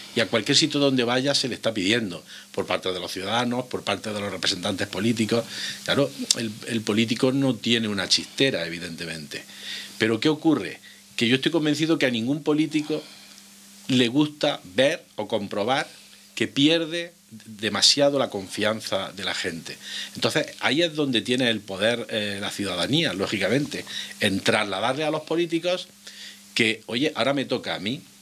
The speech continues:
y ahora tienes que apostar por mí. Y, o tienes que apostar por mí en esto o en lo otro.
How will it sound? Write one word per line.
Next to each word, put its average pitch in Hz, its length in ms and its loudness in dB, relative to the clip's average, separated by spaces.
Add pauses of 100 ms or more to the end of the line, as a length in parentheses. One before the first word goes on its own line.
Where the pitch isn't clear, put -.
(480)
y 95 120 2
ahora 92 400 2 (460)
tienes 135 360 2
que - 120 -2
apostar 110 500 -4
por 87 220 -12
mí. 82 200 -10 (1120)
Y, 92 440 2
o 92 140 0
tienes 98 240 4
que - 60 0
apostar 113 320 -2
por 113 140 0
mí 127 160 2
en 101 100 0
esto 131 340 -2
o 92 180 -8
en 95 60 -4
lo - 60 2
otro. - 300 0